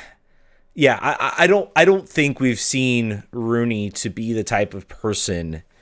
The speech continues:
Uh, certainly in his younger days, man, that, that dude could be a bit of a, a firebrand. Um, I distinctly remember, I think two thousand ten World Cup, he was, like,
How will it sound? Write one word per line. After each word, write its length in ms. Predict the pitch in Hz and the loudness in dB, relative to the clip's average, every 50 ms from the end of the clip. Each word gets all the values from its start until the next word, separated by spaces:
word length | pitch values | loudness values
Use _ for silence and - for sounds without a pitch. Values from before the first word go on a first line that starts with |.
| _ _ - _ _ _ | _ _ -20 _ _ _
Uh, 140 | - - 101 - - - | -8 -8 -8 -8 -8 -2
certainly 340 | - - 196 233 247 233 214 | 4 4 6 6 6 4 2
in 80 | 202 | 4
his 140 | 190 180 147 | 4 4 4
younger 260 | 151 160 156 151 143 | 4 2 2 2 0
days, 300 | 143 131 131 123 120 110 | 2 2 4 2 2 2
man, 180 | 117 120 113 113 | 2 0 2 2
that, 200 | 113 123 113 113 | 2 0 0 2
that 140 | 127 123 117 | 0 0 2
dude 200 | 127 135 123 - | 0 -2 -2 -4
could 80 | 135 | -6
be 120 | 113 120 120 | -2 0 0
a 40 | 107 | 2
bit 160 | 101 117 107 | 2 0 0
of 100 | 107 104 | 2 0
a, 220 | 107 98 95 101 - | 2 2 0 -2 -2
a 60 | - | -6
firebrand. 680 | 98 - 117 107 101 98 90 95 90 87 85 85 82 - - | -4 0 0 2 2 0 0 -2 -4 -4 -4 -6 -10 -14 -10
Um, 320 | - 95 95 92 92 92 | -6 -6 -4 -4 -6 -6
I 200 | 71 95 101 92 - _ - | -6 -6 -8 -8 -10 _ -12
distinctly 440 | - - - - 185 180 180 175 156 | -8 -8 0 0 0 2 2 2 2
remember, 520 | 143 139 139 139 135 120 123 110 104 95 _ - - - - _ | 2 2 2 0 2 2 0 0 0 -4 _ -20 -20 -20 -20 _
I 20 | _ | _
think 160 | 131 127 - | -4 -4 0
two 100 | - 151 | 0 2
thousand 320 | 135 143 131 131 110 120 113 | 2 4 2 2 0 -2 -2
ten 220 | 110 123 123 117 | 0 0 0 0
World 220 | 107 107 104 104 - | 0 0 0 0 0
Cup, 260 | 120 110 101 - - | 0 0 0 0 -2
he 100 | 101 107 | -4 -2
was, 240 | 101 101 98 90 98 | -2 -2 -2 -2 -2
like, 500 | 95 98 95 98 95 - - - - | 0 0 0 0 -2 -4 -10 -20 -20